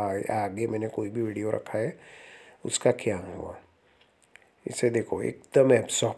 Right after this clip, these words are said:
कर लिया पानी। मैंने आपके सामने डाला और उन्होंने, उसने few सेकंड्स में पानी चला गया, एक मिनट भी नहीं रहा।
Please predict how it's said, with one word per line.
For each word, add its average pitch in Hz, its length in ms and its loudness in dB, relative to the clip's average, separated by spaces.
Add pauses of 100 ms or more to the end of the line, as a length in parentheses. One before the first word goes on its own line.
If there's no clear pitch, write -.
कर 98 100 0
लिया 95 240 -4
पानी। 90 380 -8
मैंने 107 280 -4
आपके 107 280 0
सामने 113 500 0
डाला 107 320 2
और 117 360 -4
उन्होंने, 110 600 -6
उसने 113 440 -2
few 127 460 -4
सेकंड्स 120 640 -2
में 120 240 0
पानी 110 360 -4
चला 95 300 -6
गया, 98 180 -6
एक 120 220 -4
मिनट 120 320 -2
भी 127 140 -2
नहीं 113 180 -4
रहा। - 340 -12